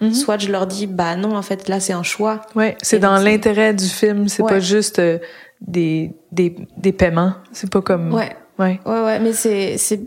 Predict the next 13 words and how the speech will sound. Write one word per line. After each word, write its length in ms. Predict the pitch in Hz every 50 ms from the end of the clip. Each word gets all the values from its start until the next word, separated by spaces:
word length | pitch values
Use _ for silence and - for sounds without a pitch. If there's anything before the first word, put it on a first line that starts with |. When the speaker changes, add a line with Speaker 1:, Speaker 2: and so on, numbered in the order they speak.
| - -
Speaker 2:
c'est 280 | - - - - 202
bizarre 400 | 190 190 208 214 254 302 311 294
de, 800 | 226 220 214 208 208 202 202 196 196 196 190 190 190 190 - - - -
de 160 | 185 185 190
penser 360 | 190 190 202 208 208 - 240
à 60 | 220 202
un 120 | 196 196
intérêt 380 | 196 196 196 - 214 208 214 214
commun, 400 | 214 - 220 214 220 233 247 240 - - - - - - _ _ -
là 160 | 190 214 220
où 80 | 214 196
en 80 | 190
stand-up 540 | 185 208 - 202 190 190 196 214 233 226 233